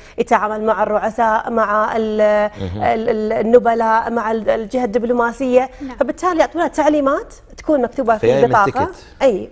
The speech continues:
Speaker 1: مكتوبه، يعني كل شيء.
Speaker 2: فتحولت؟
Speaker 1: لا، هي التيكت، فالتيكت تحولت الى الاتيكيت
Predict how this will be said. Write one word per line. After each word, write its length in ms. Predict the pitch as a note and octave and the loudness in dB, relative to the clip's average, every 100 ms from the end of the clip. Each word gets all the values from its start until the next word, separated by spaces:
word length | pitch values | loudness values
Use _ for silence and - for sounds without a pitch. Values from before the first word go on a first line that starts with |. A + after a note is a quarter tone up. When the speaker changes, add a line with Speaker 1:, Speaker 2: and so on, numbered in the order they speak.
| - | -6
Speaker 1:
مكتوبه، 280 | C#4 F4+ B3 | -4 2 2
يعني 160 | B3+ | 4
كل 80 | G#3+ | 2
شيء. 120 | - | 2
Speaker 2:
فتحولت؟ 440 | - E3+ F3+ - - - - - - - | 2 0 0 -16 -20 -20 -20 -20 -14 0
Speaker 1:
لا، 200 | A#3+ C4+ | 2 2
هي 160 | E4 | 2
التيكت، 360 | F4+ - C4 G3+ | 0 0 -6 0
فالتيكت 640 | C4+ C4 F4+ A4+ - - C4 C4 | 2 2 0 -2 -2 -4 -4 -2
تحولت 320 | C4+ D#4+ C#4 | 4 2 2
الى 360 | C4+ D4 E4+ | -4 -2 0
الاتيكيت 640 | A#3+ A3+ C4+ G#3+ - - | -4 -2 -2 -2 -6 -14